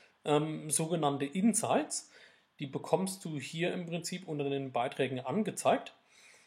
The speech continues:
Und wenn wir jetzt hier als Beispiel mal reingehen, können wir jetzt auch schon mal sehen, die, die Interaktionsrate mit, ähm, mit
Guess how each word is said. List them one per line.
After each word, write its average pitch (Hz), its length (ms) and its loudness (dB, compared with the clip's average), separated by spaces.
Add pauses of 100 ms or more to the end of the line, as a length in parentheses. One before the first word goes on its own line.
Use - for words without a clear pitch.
(180)
Und 131 100 -2
wenn 135 120 2
wir 135 80 4
jetzt 139 80 -4
hier 160 180 2
als - 160 -4
Beispiel 131 260 6
mal 120 160 4
reingehen, 190 560 2 (1300)
können 143 180 4
wir 147 60 6
jetzt 147 80 2
auch 143 120 4
schon 135 180 -2
mal 120 60 -2
sehen, 165 400 2 (340)
die, 135 500 2
die 131 200 -10
Interaktionsrate 165 1040 4
mit, 139 400 -4
ähm, 131 560 -6
mit 127 240 -4